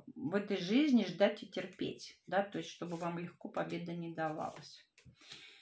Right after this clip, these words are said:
На самом деле вы иногда думаете, что Одиночество или свобода — это ваша судьба. Поэтому вы ничего нового не ищете. То есть, если с этим партнёром не получится,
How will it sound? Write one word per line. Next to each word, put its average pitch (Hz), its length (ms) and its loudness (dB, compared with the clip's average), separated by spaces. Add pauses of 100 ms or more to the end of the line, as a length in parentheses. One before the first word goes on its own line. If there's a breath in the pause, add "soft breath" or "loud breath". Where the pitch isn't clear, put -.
(320 loud breath)
На 175 60 -6
самом 277 400 12
деле 277 300 4
вы 240 120 6
иногда 214 340 6
думаете, 254 540 6
что 202 920 2 (720)
Одиночество 185 1200 0 (200)
или 190 220 -6
свобода — 185 680 -2
это 220 260 -2
ваша 185 320 0
судьба. 175 680 -8
Поэтому 180 340 -6
вы 226 100 6
ничего 262 460 8
нового 220 440 6
не 202 380 2
ищете. - 380 -8
То - 160 -8
есть, 185 160 -6
если 202 240 -4
с - 100 -6
этим 180 300 -8
партнёром 170 560 -4
не 233 160 2
получится, 349 680 -2